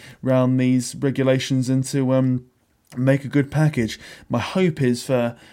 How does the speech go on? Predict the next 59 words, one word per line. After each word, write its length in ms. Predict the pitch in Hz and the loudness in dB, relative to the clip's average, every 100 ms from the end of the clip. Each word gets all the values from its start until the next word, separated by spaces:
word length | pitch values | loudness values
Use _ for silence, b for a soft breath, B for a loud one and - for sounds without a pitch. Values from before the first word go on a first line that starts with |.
| B | B
uh, 60 | - | -8
Alpine 760 | 113 113 120 123 127 131 131 127 | -6 -4 -2 -2 -2 0 0 0
that 280 | 131 - - B B | -2 -6 -12 B B
while 240 | 135 151 | 2 4
they've 160 | 143 131 | 4 4
been 140 | 139 | 4
able 240 | 135 127 127 | 4 2 -2
to 120 | 135 | -2
go 220 | 131 123 | 0 2
and 120 | 120 | 2
jump 200 | 127 135 | 2 0
the 80 | - | -2
pack, 340 | - 139 131 135 | -4 -2 -4 -4
if 80 | |
you 100 | 131 | -2
will, 140 | 131 135 | 0 0
and 120 | 127 | 0
get 160 | 135 127 | 2 2
ahead 260 | 127 143 | 2 0
of 60 | 135 | 0
the 80 | 123 | 0
midfield 580 | 113 - 120 117 127 - B B | -2 -2 -2 -2 -4 -8 B B
of 320 | - 123 120 110 | -4 -2 -2 -4
McLaren, 720 | 113 - 123 120 117 117 113 | -6 -4 -2 -2 -2 -4 -6
of, 240 | 113 - | -10 -12
uh, 280 | - - - | -14 -14 -12
Alfa 300 | - 110 - | -14 -14 -8
Romeo, 320 | 110 113 113 110 | -4 -2 -2 -4
for 120 | 120 | -6
example, 580 | 110 120 117 113 123 117 B B B - | -6 -6 -6 -4 -6 -6 B B B -6
but 100 | 135 | 0
now 220 | 131 131 | 2 4
everyone 280 | 131 127 123 | 2 2 2
knows 300 | 123 120 117 | 2 0 0
what 80 | 110 | -4
the 80 | |
regulations 640 | 113 117 120 113 113 123 120 | -6 -4 -2 -2 0 -2 2
are 140 | 127 | 4
and 100 | 120 | 2
how 120 | 110 123 | 0 -4
to 140 | 120 | -2
navigate 380 | 120 117 120 92 | -4 -2 -6 -2
through 200 | 147 139 | 4 4
them, 260 | 117 120 120 B B | 4 0 -4 B B
they 80 | 127 | -2
don't 160 | 135 113 | -2 -2
get 200 | - 127 | -6 -4
drawn 240 | 139 131 | -2 0
back 280 | 127 127 - | 0 -4 -4
into 120 | 127 | -6
that 120 | 123 104 | -6 -8
midfield 420 | 117 - 120 113 | -10 -6 -6 -6
because, 460 | 123 - 127 131 - | -8 -4 -4 -6 -8
you 100 | 143 | -6
know, 80 | 127 | -6
credit 300 | - 165 - | -4 -4 -2
to 180 | 147 143 | 0 0
them, 180 | 170 | 0
they've 220 | 156 135 | 0 0